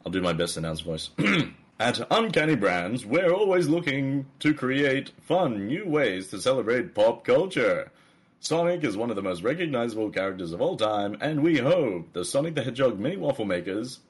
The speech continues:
make breakfast time a little sweeter for Sonic fans of all ages. So that's a direct quote. I think it is fun,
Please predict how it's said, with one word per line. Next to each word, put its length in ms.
make 260
breakfast 440
time 400
a 60
little 280
sweeter 680
for 100
Sonic 320
fans 560
of 160
all 220
ages. 420
So 480
that's 160
a 40
direct 300
quote. 320
I 120
think 240
it 160
is 240
fun, 420